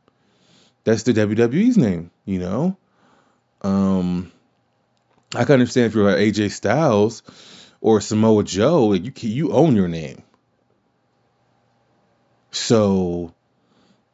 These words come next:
I completely understand if you wanna keep it, but even then, if you wanna switch it up and go to whatever, I can't be mad at you either. But man, this is an ugly way to end the week,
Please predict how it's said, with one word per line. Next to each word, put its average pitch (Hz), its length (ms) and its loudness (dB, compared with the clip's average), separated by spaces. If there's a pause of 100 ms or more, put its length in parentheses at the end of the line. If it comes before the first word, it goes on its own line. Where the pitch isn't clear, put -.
I 113 140 -2
completely 110 420 0
understand 110 480 0
if 101 140 -6
you 95 520 -2 (400)
wanna 95 500 -4
keep 165 320 -2
it, 107 180 0 (440)
but 110 100 2
even 104 200 4
then, 160 140 2
if 127 100 -4
you 110 80 -2
wanna 110 160 2
switch 107 260 -6
it 104 60 0
up 107 160 -2
and 101 180 0
go 101 180 0
to 98 580 -4 (340)
whatever, 110 640 0 (720)
I 107 60 -10
can't 104 260 -6
be 110 80 0
mad 113 160 0
at 110 140 -4
you 110 100 0
either. 135 280 2 (880)
But 110 100 -4
man, 143 440 2
this 131 140 -2
is 127 140 -4
an 120 160 -4
ugly 170 300 0
way 165 180 4
to 147 80 0
end 160 180 -2
the 156 60 0
week, 139 420 0